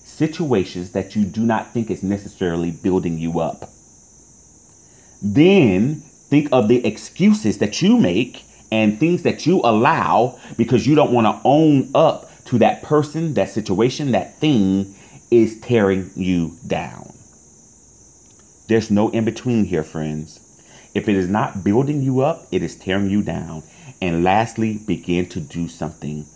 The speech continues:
about it. So what am I done to increase my security, to keep my confidence where I know it should be, to be able to carry out the things that God has purposed for my life, is I am removing negativity.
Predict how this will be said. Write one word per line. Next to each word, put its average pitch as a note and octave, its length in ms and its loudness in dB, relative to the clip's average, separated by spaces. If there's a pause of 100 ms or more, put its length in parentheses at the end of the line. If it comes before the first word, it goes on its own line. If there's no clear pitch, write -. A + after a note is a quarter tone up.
(640)
about D2+ 420 -6
it. - 160 -14
So F#2 140 -4
what F#2+ 200 0
am G2+ 160 0
I B2+ 160 0
done D3 540 -2 (220)
to B2 120 2
increase G#2 520 -2
my B2 140 -2
security, D3 720 -4 (960)
to A2 160 -2
keep - 280 -8
my A#2 120 0
confidence C3+ 580 -4
where A2 260 2
I G2+ 120 0
know G#2+ 280 2
it A#2 100 2
should B2 400 -4
be, G3 320 -4 (420)
to B2 100 -2
be A2+ 120 4
able G2 140 4
to F2+ 80 0
carry C#3 440 0
out A#2+ 220 0
the F#2+ 80 -4
things C3+ 400 -2
that E2+ 180 -6
God G#2+ 240 2
has G2 180 -4
purposed - 420 -6
for G2+ 100 -2
my F2 160 -2
life, F2 460 -4 (400)
is G#2 400 2
I A2+ 220 -2
am F#2+ 480 -2
removing A#2 500 0
negativity. C#3+ 800 -4